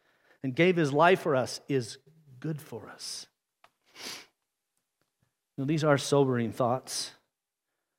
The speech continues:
I understand that it's difficult to feel the shame of the world.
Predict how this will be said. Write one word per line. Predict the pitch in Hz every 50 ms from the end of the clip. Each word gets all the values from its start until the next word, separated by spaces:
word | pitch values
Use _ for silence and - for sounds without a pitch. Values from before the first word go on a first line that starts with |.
| _ _ _ -
I | 127 143 156
understand | 156 156 135 - - 151 147 143 139
that | 139 135
it's | 123 -
difficult | - 147 - 156 143 - 156 156 156
to | - 120
feel | - - 147 143 147
the | 139 135
shame | - - 139 131 131 135 135 135
of | 127
the | 131
world. | 120 117 113 110 113 113 127 131 -